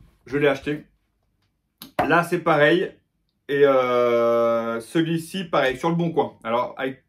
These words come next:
pas tout le matériel qu'il a là, mais, euh, on en parle après. Donc, du coup, on va commencer par le plus petit. Donc, le plus petit, c'est celui-ci. Paf. Donc, c'est mon couteau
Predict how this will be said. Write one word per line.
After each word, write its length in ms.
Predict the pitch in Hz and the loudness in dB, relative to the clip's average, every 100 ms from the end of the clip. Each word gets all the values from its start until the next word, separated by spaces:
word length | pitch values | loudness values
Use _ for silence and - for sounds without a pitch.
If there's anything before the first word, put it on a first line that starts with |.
| _ | _
pas 140 | - 185 | -4 -4
tout 100 | 196 | -2
le 60 | |
matériel 400 | 190 175 180 180 | -6 -4 -4 -4
qu'il 140 | 165 160 | -6 -4
a 60 | |
là, 320 | 160 185 226 _ _ _ - | 0 0 -2 _ _ _ -14
mais, 380 | 127 147 185 160 | -6 -4 -2 0
euh, 500 | 135 123 120 117 113 | 0 0 -2 -4 -6
on 300 | 113 117 117 | -10 -8 -8
en 80 | |
parle 160 | 123 170 | -4 -2
après. 240 | - - _ _ _ _ _ _ _ _ | -4 -10 _ _ _ _ _ _ _ _
Donc, 240 | 170 240 247 | 0 0 0
du 180 | 262 - | -4 -2
coup, 480 | 262 269 269 170 _ _ _ _ _ - | 0 2 0 -4 _ _ _ _ _ 0
on 80 | |
va 120 | 202 240 | 2 2
commencer 380 | 233 240 269 | 0 -2 -2
par 80 | 262 | 0
le 80 | 240 | 0
plus 140 | 240 | -2
petit. 400 | 185 208 214 214 - _ - | -8 -6 -6 -8 -14 _ -8
Donc, 220 | 170 170 | -6 -4
le 100 | 220 | -6
plus 160 | 202 | -6
petit, 480 | 170 - 202 190 165 _ | -10 -8 -8 -8 -14 _
c'est 560 | - - 185 156 - _ _ _ - | -10 0 0 0 -6 _ _ _ -8
celui-ci. 720 | - 196 185 180 202 170 - _ _ _ _ | -2 -2 -2 -6 -8 -8 -16 _ _ _ _
Paf. 480 | 185 196 190 - - _ _ | 2 2 2 -8 -20 _ _
Donc, 280 | 151 175 185 | -6 -6 -6
c'est 240 | - - 185 | -6 -2 0
mon 340 | 190 196 - _ _ _ _ _ | 2 0 -2 _ _ _ _ _
couteau 640 | 214 214 226 220 220 - | -6 0 4 4 4 -8